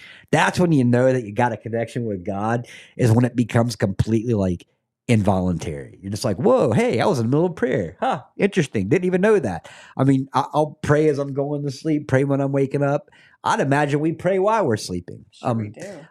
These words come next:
Speaker 1: had a lot of really crazy dreams recently. I cannot remember 'em, which is really weird. So I'm hoping that
Speaker 2: Yeah.
Speaker 1: God gives me
Speaker 2: <laughs>
Speaker 1: that insight, 'cause I usually remember those dreams. But, uh,
Speaker 2: Mm-hmm.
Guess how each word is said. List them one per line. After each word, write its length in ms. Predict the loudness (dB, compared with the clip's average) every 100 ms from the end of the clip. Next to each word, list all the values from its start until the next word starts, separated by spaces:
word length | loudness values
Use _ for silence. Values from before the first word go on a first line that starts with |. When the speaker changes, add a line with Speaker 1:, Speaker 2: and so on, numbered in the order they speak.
| -2
Speaker 1:
had 120 | 0
a 20 |
lot 160 | 0 0
of 80 | 0
really 160 | -2
crazy 340 | -2 -2 0 -2
dreams 320 | -2 -2 -2
recently. 380 | -4 -4 -4 -6
I 80 |
cannot 380 | -4 -2 -2 -2
remember 420 | -2 0 0 -2
'em, 80 | -4
which 160 | -4 -4
is 140 | 0
really 240 | 0 0 0
weird. 380 | 0 -2 -4
So 180 | -4 -4
I'm 80 | -2
hoping 340 | -4 -4 -8
that 160 | -8 -10 -12
Speaker 2:
Yeah. 360 | -10 -6 -4 -2
Speaker 1:
God 220 | -2 2
gives 180 | 0 2
me 80 | 0
Speaker 2:
<laughs> 20 |
Speaker 1:
that 220 | 0 -2
insight, 460 | -2 -2 -2 -8 -6
'cause 80 | -2
I 40 |
usually 320 | 0 0 0
remember 260 | 0 0 0
those 260 | -2 -6 -10
dreams. 480 | -10 -6 -6 -8 -8
But, 160 | -6
uh, 120 | -6 -10 _
Speaker 2:
Mm-hmm. 260 | -20 -20